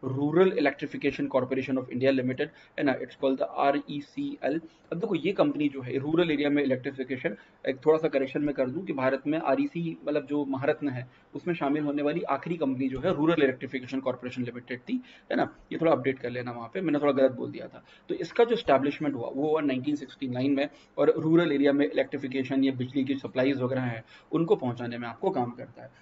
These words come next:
अगली company है Steel Authority of India Limited, सेल जिसको हम लोग कहते हैं। अब देखो इसका main काम है steel produce करना, स्टील का उत्पादन आपको करना, और, अ,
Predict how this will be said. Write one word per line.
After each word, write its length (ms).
अगली 240
company 360
है 140
Steel 260
Authority 480
of 120
India 240
Limited, 320
सेल 560
जिसको 320
हम 120
लोग 180
कहते 300
हैं। 80
अब 60
देखो 140
इसका 180
main 200
काम 240
है 180
steel 380
produce 440
करना, 300
स्टील 360
का 100
उत्पादन 400
आपको 240
करना, 320
और, 300
अ, 220